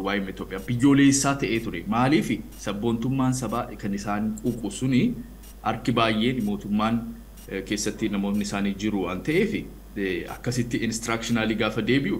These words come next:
isaan Itoophiyummaa kana turraa ilaala calaqqisa ture. Isa dursee immoo waggaa dhibba tokkoof ta'uu ni danda'a warra politically Amaara kan jennu irraa warri dhufanii Itoophiyummaa malee kan region isaanii yookiin Amaara maal isa jedhu sana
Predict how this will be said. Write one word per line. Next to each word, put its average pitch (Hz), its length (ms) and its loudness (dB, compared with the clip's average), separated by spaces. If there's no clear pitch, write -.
isaan 107 240 -2
Itoophiyummaa 98 540 -4
kana 92 200 -6
turraa 90 340 -6
ilaala 90 340 -4
calaqqisa - 520 -8
ture. - 180 -12
Isa 160 180 4
dursee 160 340 6
immoo 156 240 4
waggaa 135 300 4
dhibba 139 280 -2
tokkoof 131 360 -2
ta'uu 120 220 0
ni 127 140 2
danda'a 127 400 0
warra 113 400 -2
politically 113 680 0
Amaara 104 320 0
kan 92 200 -6
jennu 120 280 0
irraa 110 140 2
warri 120 200 -2
dhufanii 139 440 0
Itoophiyummaa 156 680 4
malee 139 280 4
kan 117 220 -4
region 117 280 0
isaanii 113 340 0
yookiin 107 260 -4
Amaara 107 320 0
maal 98 200 -2
isa 101 180 -8
jedhu 104 240 -2
sana 117 260 2